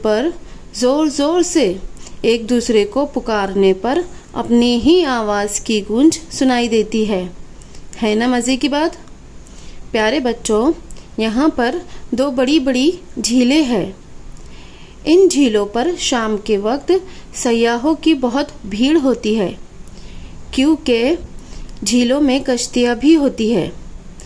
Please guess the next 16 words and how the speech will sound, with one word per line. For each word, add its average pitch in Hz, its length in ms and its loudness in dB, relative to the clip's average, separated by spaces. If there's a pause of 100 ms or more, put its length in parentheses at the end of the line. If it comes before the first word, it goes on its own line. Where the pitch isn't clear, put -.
(200)
और 269 120 2
इन 302 160 4
कश्तियों 233 500 0
पर 247 220 0
बैठने 240 560 2
का 175 200 -4 (600)
और 285 200 2
झील 247 400 2
का 233 220 -2 (480)
सैर 262 340 0
करने 254 420 0
का 285 160 0
लुत्फ़ 262 400 -2
ही 247 240 6
निराला 233 460 2
है। 220 200 -2